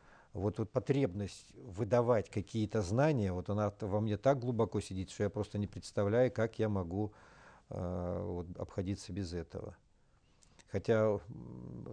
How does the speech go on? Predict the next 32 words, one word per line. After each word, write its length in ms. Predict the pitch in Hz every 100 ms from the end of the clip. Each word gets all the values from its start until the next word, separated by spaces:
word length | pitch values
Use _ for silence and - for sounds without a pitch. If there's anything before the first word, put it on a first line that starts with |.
| -
не 120 | 113 101
знаю, 240 | 113 107
покажете 540 | 107 - 107 98 -
вы 100 | 101
это 140 | 104 101
или 80 | 101
не 80 |
покажете, 540 | 104 104 135 135 98 95
но, 280 | 98 98 - - - - - -
э, 240 | 95 92
было 340 | 87 110 107
и 40 | 101
грустно, 400 | 110 123 131 120
и 100 | 107
смешно 440 | - 113 - 107
однажды, 520 | 90 95 92 90 90
м, 500 | 90 87 95 95 90
была 180 | 98 95
такая 320 | 98 - 98
беседа. 560 | 90 101 - 147 110 87 - - - -
«Вот, 160 | 113 107
Владимир 240 | 113 120
Васильевич, 400 | 117 - 117 -
мы 140 | 110
тут 160 | 110 104
вас 180 | 113 107
хотели 380 | 113 - 113 107
представить 600 | 104 92 - 110 107 95
к 60 |
званию 360 | 98 110 104 104
народный 440 | 107 110 98 107
учитель, 480 | 110 - 165 92